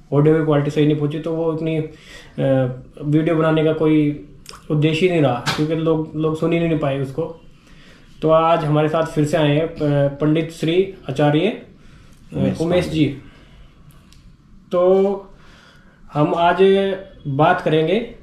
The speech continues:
Speaker 1: तंत्र साधना पर, मंत्र साधना पर और भूत प्रेत की बाधाओं पे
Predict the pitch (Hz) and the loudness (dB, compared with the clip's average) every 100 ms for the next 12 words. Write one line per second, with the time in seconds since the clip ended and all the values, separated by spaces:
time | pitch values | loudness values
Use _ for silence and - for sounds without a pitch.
0 | - - - - - - - 165 151 180 | -20 -20 -20 -20 -20 -6 -2 -2 0 0
1 | 151 151 147 180 - - - 147 156 165 | 2 4 2 0 -4 -16 -6 0 0 0
2 | 151 147 143 147 175 180 - - - - | 0 2 4 2 0 -4 -8 -20 -20 -20
3 | - - 147 151 127 139 156 - 165 170 | -20 -6 -2 0 2 2 2 0 -2 -2
4 | 165 170 165 165 160 160 165 151 143 135 | -2 0 2 2 2 -2 -2 2 2 4
5 | 147 151 165 180 | 2 2 -2 -6